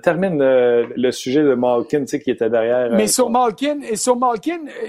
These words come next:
Speaker 2: je trouve qu'il a, il a trouvé, il a trouvé la manière de bien répondre à ça en, en faisant gagner les Pingouins.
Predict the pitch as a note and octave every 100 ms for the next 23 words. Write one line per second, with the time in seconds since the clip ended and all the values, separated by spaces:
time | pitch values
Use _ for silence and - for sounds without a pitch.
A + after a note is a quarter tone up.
0 | - F3+ G#3 - C#4+ D4+ - G#3+ A#3 F#3
1 | F3+ F#3+ G#3 G3+ C4 D4+ - F3 - G3
2 | G3 B3+ F3+ E3 F#3 F3+ G3+ A3 F3 D#3
3 | C#3+ F3+ G3 E3+ - F#3 F3 C3+ - E3+
4 | G3 - _ _ _ - F3 F3+ F3 -
5 | D#3+ - - B3 G#3 G3+ G#3+ E3+ D3+ D3+
6 | E3 C#3+ C#3 D3 C3 C3+ C#3